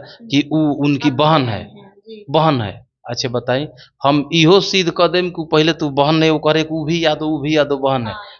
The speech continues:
Speaker 1: पहले तो हम भी ना कम, गलत गावे वाला कौनो जात होके, उसे मतलब नहीं के। पहिलका बात तो उ यादव ही है ना,
Speaker 2: हम्म।
Speaker 1: जेवना के उ कहते कि उ भी
Speaker 2: अच्छा,
Speaker 1: यादव
Speaker 2: जिनके
Speaker 1: है।
Speaker 2: नाम ले रही है वो भी
Speaker 1: नाम
Speaker 2: यादव
Speaker 1: जिसको
Speaker 2: नहीं है।
Speaker 1: ले रही है कि वो लड़की यादव है, वो यादव है ही नहीं।
Speaker 2: अच्छा।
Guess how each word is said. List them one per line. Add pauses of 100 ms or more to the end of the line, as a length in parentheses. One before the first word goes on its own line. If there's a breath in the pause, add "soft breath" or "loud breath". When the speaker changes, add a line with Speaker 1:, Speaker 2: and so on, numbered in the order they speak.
(140 loud breath)
Speaker 1:
पहले
तो
हम
भी
ना
कम, (340)
गलत
गावे
वाला
कौनो
जात
होके, (440)
उसे
मतलब
नहीं
के।
पहिलका
बात
तो
उ
यादव
ही
है
ना, (220)
Speaker 2:
हम्म। (400)
Speaker 1:
जेवना
के
उ
कहते
कि
उ
भी
Speaker 2:
अच्छा,
Speaker 1:
यादव
Speaker 2:
जिनके
Speaker 1:
है।
Speaker 2:
नाम
ले
रही
है
वो
भी
Speaker 1:
नाम
Speaker 2:
यादव
Speaker 1:
जिसको
Speaker 2:
नहीं
है।
Speaker 1:
ले
रही
है
कि
वो
लड़की
यादव
है,
वो
यादव
है
ही
नहीं।
Speaker 2:
अच्छा।